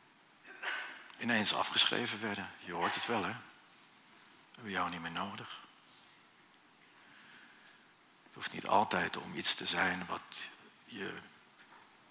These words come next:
onmogelijk maakt om je werk te doen. Het is ook gewoon soms, je bent overbodig, je bent afgeschreven, is misschien een beter woord. En toen kreeg ik een idee. Ik dacht, "Och, die hebben dus ook hun visitekaartje, hun businesscard ingeleverd.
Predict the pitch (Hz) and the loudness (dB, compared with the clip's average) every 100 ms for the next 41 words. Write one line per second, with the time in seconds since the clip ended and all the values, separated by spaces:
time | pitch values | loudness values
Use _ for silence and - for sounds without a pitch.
0 | - - - - 95 101 139 117 104 92 | -20 -20 -12 -6 2 6 8 6 6 6
1 | 85 - 90 80 87 85 85 - - - | 6 2 -4 -4 -2 -2 -2 -6 -6 -8
2 | 113 123 - - - - 104 101 - - | -10 -16 -20 -20 -16 -8 -4 -4 -4 -4
3 | - - - 87 - - 87 - - - | 0 2 2 2 -2 -2 -4 -4 -6 0
4 | - - 123 - - 92 - - - - | 2 2 -2 -6 -10 -12 -14 -20 -20 -20
5 | - - - - - 120 - 127 113 107 | -16 6 8 8 8 6 6 4 2 0
6 | - 104 98 92 92 92 98 85 85 - | 0 -2 -2 -2 -2 -2 -4 -6 -12 -14
7 | - - - - - - - - - - | -16 -20 -20 -20 -20 -20 -20 -20 -20 -20
8 | - - - - - - - - - - | -18 -16 -16 -16 -16 -16 -18 -20 -20 -20
9 | - - 98 - - - 113 104 - - | -20 -16 -12 -8 -4 2 4 4 2 0
10 | - 92 101 113 85 - 101 - 98 - | -2 2 4 6 4 -2 -4 -2 0 0
11 | - 95 - - 117 107 101 104 107 - | 2 4 4 0 0 0 0 2 2 4
12 | 127 - 101 98 95 - 151 - 170 147 | 0 0 0 2 4 4 4 2 2 4
13 | - - 92 87 90 104 107 101 - 120 | 4 2 0 -4 2 2 4 2 2 2
14 | 104 - 104 95 - 90 - - - | 0 -4 -4 -4 -2 -4 -6 -8 -12